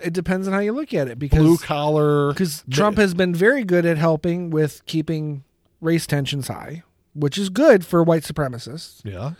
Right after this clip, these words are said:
Speaker 1: Um, he's been good at helping to support evangelical policies such as anti-abortion laws, things like that. He's good at that. He's doing that. He's do-, fo-, following through
Speaker 2: And,
Speaker 1: on it.
Speaker 2: and, and how does
Speaker 1: Not
Speaker 2: that
Speaker 1: saying,
Speaker 2: help?
Speaker 1: I'm not saying it's, he's banning abortion, but I'm saying he's supporting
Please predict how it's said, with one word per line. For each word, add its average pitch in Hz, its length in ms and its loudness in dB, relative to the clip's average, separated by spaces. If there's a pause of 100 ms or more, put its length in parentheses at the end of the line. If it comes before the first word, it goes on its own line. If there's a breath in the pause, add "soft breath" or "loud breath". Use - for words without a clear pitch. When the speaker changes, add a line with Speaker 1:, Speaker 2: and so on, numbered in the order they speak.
(600 soft breath)
Speaker 1:
Um, 143 420 -4
he's 160 260 -4
been 156 380 0
good 175 320 2
at 196 120 0
helping 175 380 -2
to 170 80 -2
support 165 440 -2
evangelical 165 680 -2
policies 147 480 -2
such 143 200 -6
as 139 100 -6
anti-abortion 143 800 -4
laws, 147 480 -6
things 135 240 -12
like 180 160 -2
that. 139 300 -4 (580)
He's 151 120 -4
good 220 160 4
at 262 80 -8
that. 170 160 2
He's 190 180 -2
doing 220 280 4
that. 113 220 -8
He's 156 140 -4
do-, 156 300 -2 (160)
fo-, 175 240 2
following 220 360 0
through 247 180 -4
Speaker 2:
And, 262 80 4
Speaker 1:
on 170 80 2
it. 175 100 2
Speaker 2:
and, 170 160 0
and 160 160 2
how 185 160 2
does 196 160 4
Speaker 1:
Not 269 160 10
Speaker 2:
that 170 60 -2
Speaker 1:
saying, 277 200 6
Speaker 2:
help? 202 80 4
Speaker 1:
I'm 220 80 6
not 247 220 4
saying 285 300 2
it's, - 280 -4 (960)
he's 165 180 0
banning 240 440 4
abortion, 139 420 -2
but 160 100 0
I'm 160 120 0
saying 180 260 -4
he's 165 220 0
supporting 190 580 -2